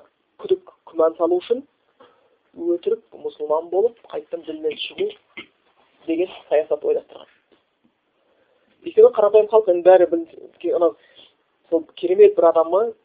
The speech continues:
ислам дінін қабылдаған болады да, кейін тастап кетесің, или ойлайды, «А, мынау, значит, ақылды адам еді ғой мынау. Ислам дініне кірді, қайтып шығып кетті, значит, исламның бір кемшілігін білді. Бұл басқа дінге, христиан дініне, басқа дініне өтті.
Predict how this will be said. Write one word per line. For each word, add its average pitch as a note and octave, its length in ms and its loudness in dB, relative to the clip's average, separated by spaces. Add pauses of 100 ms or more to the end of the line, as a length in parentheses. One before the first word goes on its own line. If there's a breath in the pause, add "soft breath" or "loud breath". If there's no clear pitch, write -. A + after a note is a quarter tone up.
ислам D#3 300 -10
дінін D#3 180 -6
қабылдаған D#3 320 -4
болады D3+ 260 -6
да, G#3 100 -12 (340)
кейін D#3 160 -10
тастап D3+ 240 -12
кетесің, E3 260 -8
или D3+ 160 -10
ойлайды, D3 240 -6 (500)
«А, D3 260 -8
мынау, C#3+ 220 -4
значит, D#3 280 -12
ақылды D3+ 320 -8
адам D3 180 -6
еді C3 160 -8
ғой G#3 80 -4
мынау. F3+ 160 -10 (880)
Ислам D#3 240 -10
дініне D3 240 -8
кірді, D#3 240 -14
қайтып D#3 240 -16
шығып - 160 -18
кетті, B2+ 320 -10
значит, - 240 -14
исламның D3 320 -10
бір D#3 160 -16
кемшілігін D#3 400 -10
білді. C#3+ 320 -8 (2750)
Бұл D3+ 240 -6
басқа D3+ 320 -10
дінге, D3 320 -2 (140)
христиан C#3 340 -12
дініне, D3 160 -6
басқа C#3+ 300 -8
дініне D3 180 -6
өтті. C#3+ 260 -10